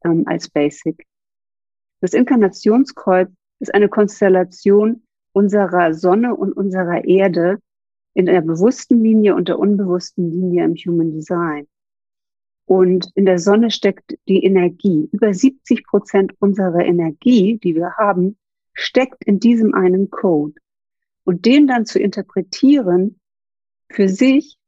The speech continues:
und klar zu machen, dass das etwas ist, womit man wirklich jetzt auch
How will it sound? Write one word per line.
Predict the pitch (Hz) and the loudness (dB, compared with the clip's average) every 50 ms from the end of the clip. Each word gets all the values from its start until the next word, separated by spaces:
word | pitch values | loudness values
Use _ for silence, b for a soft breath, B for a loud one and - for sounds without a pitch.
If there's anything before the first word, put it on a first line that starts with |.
| _ _ _ _ _ _ _ | _ _ _ _ _ _ _
und | 208 208 190 - - | 0 0 0 -2 -6
klar | - - 208 220 240 269 | -4 -2 0 0 0 -2
zu | - - - 202 | -4 -6 -4 -2
machen, | 190 180 175 165 - - 180 185 190 190 - - | -2 -2 -2 -4 -4 -2 -2 -2 -2 -6 -8 -8
dass | - 185 - - | -8 -8 -4 0
das | - 240 262 - | 0 -2 0 0
etwas | - 208 - _ 180 175 - - _ | -4 -4 -4 _ -8 -8 -8 -2 _
ist, | 220 226 220 - - _ - _ _ _ _ _ _ _ _ _ _ _ _ _ _ _ | 0 0 0 -4 -12 _ -20 _ _ _ _ _ _ _ _ _ _ _ _ _ _ _
womit | 202 196 196 220 226 - - | 0 2 2 2 0 0 0
man | 196 190 190 180 175 | 0 2 2 2 0
wirklich | 233 247 - - 262 240 - | 0 0 0 -2 -4 -2 0
jetzt | 220 208 208 - - _ - - | 0 -2 -2 -4 -12 _ -10 -4
auch | - 190 196 196 196 - - | -2 0 0 0 0 -4 -8